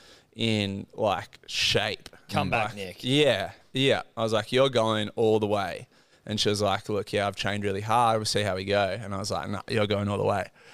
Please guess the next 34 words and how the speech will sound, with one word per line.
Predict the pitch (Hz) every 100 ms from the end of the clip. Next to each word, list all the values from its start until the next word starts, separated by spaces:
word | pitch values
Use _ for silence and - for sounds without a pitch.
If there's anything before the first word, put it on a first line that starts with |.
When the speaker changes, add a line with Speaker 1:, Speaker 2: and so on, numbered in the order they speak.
| - - -
Speaker 1:
And | - 113 113
then, | 110 110 107
uh, | 101 95 90 92 - _ _ _
when | 117 120
she | -
came | - 113 107
back | 104
the | 110
second | - 113 - 107
time | - 104 101
post-baby, | - 101 - 95 95 95 92 -
Speaker 2:
Not | _ _
the | 110
Speaker 1:
obviously | 104 104 113
Speaker 2:
same. | 101
Speaker 1:
couldn't | 156 120
do | 101
the | 104
same | 101 98
training. | 95 98 95 95 92
Speaker 2:
Yeah. | 104 92 _ _ _
How | 151
Speaker 1:
Yeah. | 202
Speaker 2:
much? | 208 170
How | 143 190
much | 208 202 -
time | 170 139
are |
you | 127 135
given | 131 123 120 107 -
to | 117
prepare | 123 110 110 101
for | 98 92
it? | 82